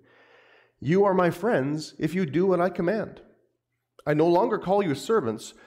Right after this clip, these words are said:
because a servant doesn't know what his master's business is. Instead, I have called you friends. For everything that I've learned from my Father, I've made known to you."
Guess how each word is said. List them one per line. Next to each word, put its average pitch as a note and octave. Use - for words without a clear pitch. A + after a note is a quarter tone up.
because F3+
a D3+
servant G3
doesn't C#3+
know D3
what D3
his C3+
master's C#3+
business E3
is. -
Instead, D3+
I D3
have D3
called C3+
you G2+
friends. -
For -
everything F3
that C#3+
I've A#2+
learned F3+
from F#3+
my F3+
Father, F#2
I've A#2
made A2+
known G#2+
to G#2
you." G2+